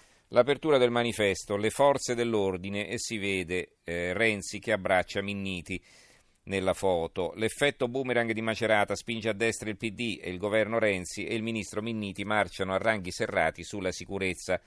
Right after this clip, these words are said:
rivendican-, rivendicando la politica dei respingimenti in Libia. In T V il segretario del P D attacca Bonino, Grasso e Di Maio. Eh, qui c'è poi un commento di, eh, scritto a quattro mani da Carlo Freccero e Andrea Dal Monaco,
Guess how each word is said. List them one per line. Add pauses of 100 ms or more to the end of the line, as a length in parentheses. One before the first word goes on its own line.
(420)
rivendican-,
rivendicando
la
politica
dei
respingimenti
in
Libia.
In
T
V
il
segretario
del
P
D
attacca
Bonino,
Grasso
e
Di
Maio. (1000)
Eh, (480)
qui
c'è
poi
un
commento
di,
eh,
scritto
a
quattro
mani
da
Carlo
Freccero
e
Andrea
Dal
Monaco,